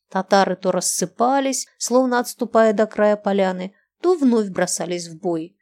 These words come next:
рубились и кололи острыми пиками. Дружинники сгруппировались в центре поляны спиной к спине,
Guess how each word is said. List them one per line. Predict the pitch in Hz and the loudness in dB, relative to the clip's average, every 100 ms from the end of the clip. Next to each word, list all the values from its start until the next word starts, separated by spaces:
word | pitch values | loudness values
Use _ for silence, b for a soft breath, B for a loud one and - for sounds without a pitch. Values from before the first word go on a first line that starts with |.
| _ _ | _ _
рубились | - 202 196 220 269 269 262 - | 0 2 2 2 4 2 0 -4
и | |
кололи | 226 190 190 214 | 0 0 2 2
острыми | 196 180 - - 185 185 | 2 0 -2 -6 -6 -6
пиками. | - 170 - 165 160 - _ _ _ - | -6 -6 -4 -8 -10 -18 _ _ _ -4
Дружинники | 202 233 247 392 415 226 185 180 | 0 0 2 2 2 0 -2 -6
сгруппировались | 175 220 226 233 269 311 302 | -4 -4 0 0 2 0 -2
в | - | -2
центре | 285 269 262 | -2 -2 -4
поляны | - 190 202 254 - | -2 0 0 -2 -4
спиной | - 202 196 180 | -6 -4 -4 -4
к | |
спине, | - - 180 208 254 | -8 -8 -6 -4 -6